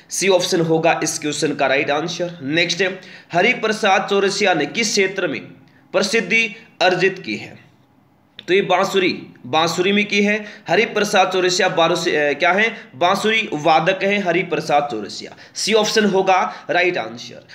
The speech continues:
Next है, निम्नलिखित में से कौन सी संगीतकार भारत की एकमात्र महिला शहनाई वादक है? कौन है? भागेश्वरी, अ, कौन है? भागेश्वरी कमर। ए option होगा इस क्वेश्चन का right answer। Next,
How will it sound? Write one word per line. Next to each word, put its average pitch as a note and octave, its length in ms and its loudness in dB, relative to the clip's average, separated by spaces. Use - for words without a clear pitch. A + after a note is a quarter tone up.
Next F3 320 -2
है, A2 60 -6
निम्नलिखित G#3 640 -2
में A#3+ 100 2
से A#3+ 140 -2
कौन A3+ 400 4
सी A#3+ 480 0
संगीतकार F#3+ 760 0
भारत F3 480 0
की G#3+ 180 -8
एकमात्र F#3 760 0
महिला G3 600 2
शहनाई E3+ 380 2
वादक A2+ 380 -4
है? A2 240 -14
कौन E3 180 2
है? G#3+ 520 -2
भागेश्वरी, E3+ 600 0
अ, C#3+ 220 -2
कौन G3 140 2
है? B3+ 380 -2
भागेश्वरी F#3+ 560 0
कमर। A#2+ 540 -4
ए G3 80 4
option G#3 320 0
होगा F#3+ 420 0
इस E3+ 160 -6
क्वेश्चन D#3 300 -4
का E3 600 0
right D3 280 0
answer। A2 640 -8
Next, F3+ 480 0